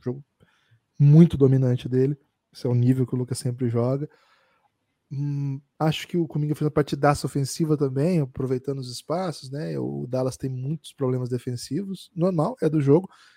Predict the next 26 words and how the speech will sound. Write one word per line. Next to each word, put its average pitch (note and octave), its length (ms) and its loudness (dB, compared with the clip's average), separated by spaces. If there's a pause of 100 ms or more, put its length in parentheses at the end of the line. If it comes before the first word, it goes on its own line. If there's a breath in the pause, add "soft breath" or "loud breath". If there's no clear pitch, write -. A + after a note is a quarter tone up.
(100)
mas D3 160 2
acho D#3+ 180 4
que F3 60 -6
mesmo C4+ 720 2
o, F#3+ 140 -4
com F3+ 160 -4
esses E3 140 -4
problemas D#3+ 300 0
defensivos, D#3+ 460 0
o F3 40 -4
Dallas E3 240 2
fez E3+ 260 0
ótimas B3 480 6
defesas A3+ 560 -2
ao C3+ 100 -2
longo C3+ 240 -4
do C3 60 -6
último C#3 260 -10
período, C#3 380 -6
acho - 80 -16
que - 60 -18
fez D#3 120 -12
ótimos B3 460 -6
momentos D3+ 320 -2
do B2+ 100 -6
jogo. A#2 240 0